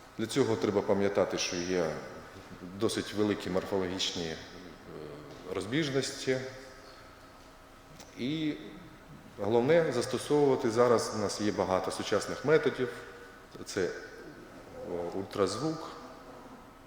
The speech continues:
е, ну, всі променеві, е, променеві методи,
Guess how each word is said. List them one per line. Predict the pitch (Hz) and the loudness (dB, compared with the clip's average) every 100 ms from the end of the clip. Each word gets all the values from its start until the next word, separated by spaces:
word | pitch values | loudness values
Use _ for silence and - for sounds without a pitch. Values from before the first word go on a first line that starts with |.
| - - - | -20 -18 -12
е, | 87 82 76 - - - - | -10 -10 -12 -16 -20 -20 -12
ну, | 123 80 | -10 -10
всі | - - | -8 -4
променеві, | - 92 87 85 80 87 85 | -2 0 0 0 0 -4 -6
е, | 95 90 82 80 78 82 82 82 78 - - - | -6 -4 -4 -6 -8 -10 -12 -12 -14 -16 -16 -4
променеві | 107 95 85 85 | 0 0 0 -2
методи, | 92 160 165 - 123 | 2 2 2 2 0